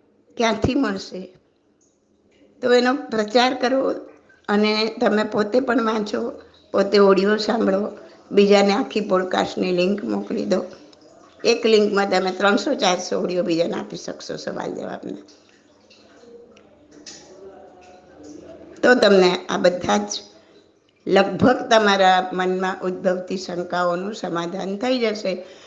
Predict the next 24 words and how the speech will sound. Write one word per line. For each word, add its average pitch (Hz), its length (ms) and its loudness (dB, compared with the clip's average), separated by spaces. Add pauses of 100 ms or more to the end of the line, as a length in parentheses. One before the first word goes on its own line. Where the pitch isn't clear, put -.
(200)
અને 214 240 0
તો 247 400 4
પણ 294 320 4
કાંઈ 254 240 4
બાકી 220 500 0
રહે 208 240 2
તો 247 160 -8
હું 233 420 -8
છું, 240 260 -6
મને 202 180 -4
પૂછો 208 360 -10
તમે. 202 280 -8 (440)
WhatsApp 196 380 -4
પર 202 260 -4 (720)
પર્સનલમાં 202 640 2
સવાલ 214 400 -2
મૂકો, 254 400 0 (540)
ઓડિયો 190 340 4
બનાવીને 202 460 2
મૂકો 254 420 0
કે 240 120 0
લખાણ 214 460 2
બનાવીને 180 480 -2
મૂકો, 185 500 -4